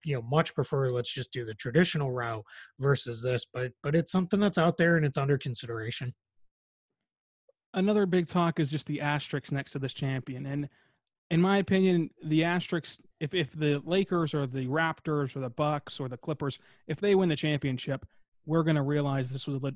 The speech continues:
Speaker 2: a legitimate champion. But how do you view this championship? And i-, are you like me, where you just gotta wait and see how it unplays, how it unfolds?
Speaker 1: Yeah, I, there's, so there's a couple things. One, I tend to believe the asterisk is only gonna be if you didn't like who won it.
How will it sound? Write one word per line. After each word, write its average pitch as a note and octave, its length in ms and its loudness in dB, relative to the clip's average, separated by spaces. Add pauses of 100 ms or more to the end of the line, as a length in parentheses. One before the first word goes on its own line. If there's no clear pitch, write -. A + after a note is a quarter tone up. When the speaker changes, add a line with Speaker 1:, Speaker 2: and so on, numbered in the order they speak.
Speaker 2:
a D3 80 -2
legitimate C#3 460 -2
champion. C3+ 440 -6
But C#3+ 180 -2 (380)
how A3+ 200 2
do A#3+ 80 2
you F#3 260 2
view F#3+ 200 2
this F3 140 2
championship? F3+ 800 -2
And D3+ 300 0
i-, D#3 160 2
are E3+ 60 0
you E3+ 100 4
like D#3+ 200 2
me, D#3+ 140 4
where D3+ 80 4
you D#3 60 2
just - 80 -8
gotta D#3 120 -2
wait D3+ 180 0
and C#3 100 -6
see D3+ 180 -2
how C#3 140 -2
it C3 60 -4
unplays, C3 580 -8
how D3+ 100 0
it C#3+ 60 2
unfolds? C#3 500 -6 (400)
Speaker 1:
Yeah, E3+ 340 6
I, F3+ 180 2
there's, E3 340 4
so F#3 140 6
there's E3 200 8
a E3 60 4
couple C#3 280 4
things. A#2+ 300 -6
One, D3 260 4
I C3+ 140 2
tend D3+ 240 2
to C3 60 0
believe B2+ 260 -2
the B2 140 -2
asterisk B2+ 600 -4
is B2 140 -6
only C3 240 -2
gonna B2 160 -6
be A#2+ 140 -4
if A#2+ 120 -6
you B2 80 -6
didn't A#2+ 200 -4
like A#2 320 -8
who C#3 120 -4
won G#2 320 -10
it. F#2+ 160 -12